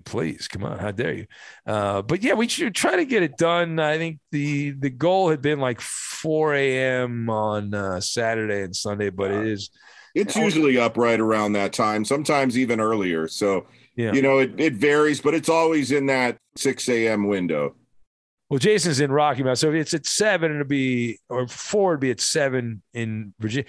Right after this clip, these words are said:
Speaker 1: How early are you getting up, Jason? Saturday, sleep in, dude. It's, uh, you don't need to get up that early on a Saturday, do you? Maybe you do. I don't know. Uh, Vols fan Jimmy from Fayetteville, Tennessee writes in, says, "For both of you,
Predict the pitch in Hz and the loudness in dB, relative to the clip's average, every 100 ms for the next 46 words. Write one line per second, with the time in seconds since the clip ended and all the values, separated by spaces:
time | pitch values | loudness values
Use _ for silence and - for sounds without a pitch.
0 | - - 262 311 285 262 202 170 214 170 | -8 0 2 2 2 2 0 0 0 0
1 | 220 127 85 69 - - _ _ _ _ | -4 -4 -6 -6 -12 -14 _ _ _ _
2 | - - 233 247 143 - 220 233 226 190 | -4 2 4 4 4 2 0 2 2 0
3 | 92 92 131 117 - 147 131 151 180 165 | 0 0 0 0 -2 0 0 0 0 0
4 | 147 151 147 143 135 131 170 208 113 104 | 0 2 2 2 2 4 2 2 0 -2
5 | 92 - 196 101 73 107 165 233 165 _ | -2 0 0 -4 -6 -4 -4 -6 -10 _
6 | _ - 95 117 120 117 160 208 87 107 | _ -8 -4 -2 0 0 -2 -4 -6 -6
7 | 147 175 _ - - - - 117 131 175 | -6 -10 _ -20 -18 -18 -2 0 2 4
8 | 233 220 208 214 170 196 190 139 143 123 | 4 2 0 0 0 0 0 -2 -4 -4
9 | - 208 226 196 175 170 - 160 135 - | -2 2 2 2 0 0 0 -2 -2 0
10 | 143 135 127 - 131 - 120 123 120 233 | 2 2 0 -4 -2 -2 -2 -2 2 2
11 | 254 135 - | 2 -4 -6